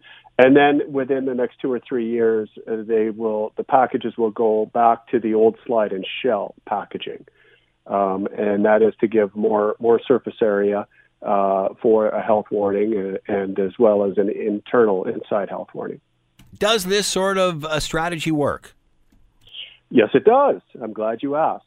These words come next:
Speaker 1: And in fact, Australia was the first country in the world to implement plain packaging a few years ago. And, uh, there is published, uh, evidence,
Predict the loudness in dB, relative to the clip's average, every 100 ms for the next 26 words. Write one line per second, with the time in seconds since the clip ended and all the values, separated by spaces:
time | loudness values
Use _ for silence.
0 | -14 -12 -10 -8 -4 -6 -4 -6 -6 -4
1 | -2 0 0 -2 -6 -8 -8 -8 -6 -8
2 | -6 -6 -6 -4 -4 -4 -4 -6 -6 -6
3 | -6 -4 -4 -4 0 -2 -2 -4 -2 -2
4 | -4 -4 -2 0 0 2 4 2 -2 -20
5 | -20 _ _ 0 2 0 0 0 0 2
6 | 2 2 0 -2 -2 -2 -2 -4 -4 -2
7 | 0 2 4 2 0